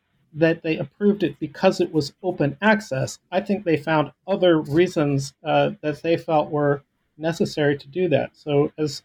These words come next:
as Kara mentioned, it's, uh, there's a systematic issue or a systemic issue with, uh, trying to support these,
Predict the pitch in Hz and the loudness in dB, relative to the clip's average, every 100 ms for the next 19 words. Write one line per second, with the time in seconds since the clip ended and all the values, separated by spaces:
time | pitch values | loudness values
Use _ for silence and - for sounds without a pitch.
0 | - 156 - 170 156 180 - 156 147 - | -10 -10 -2 0 2 0 2 0 -2 -4
1 | 151 139 - - _ _ _ _ _ - | -6 -6 -8 -12 _ _ _ _ _ -8
2 | 143 139 147 - 170 165 151 - 208 - | -2 0 0 -2 -2 -2 -2 0 -2 -2
3 | 160 160 165 147 - - - _ _ _ | 0 4 4 2 -2 -20 -20 _ _ _
4 | - - - 170 147 135 135 151 - 180 | -6 -2 0 2 4 4 2 -4 -6 0
5 | 170 147 160 160 151 139 139 139 143 139 | 0 2 2 2 2 2 0 -2 -6 -2
6 | 143 135 139 160 143 135 143 135 151 151 | 0 0 0 0 0 0 -4 -4 -2 -2
7 | 135 131 135 | -2 -4 -4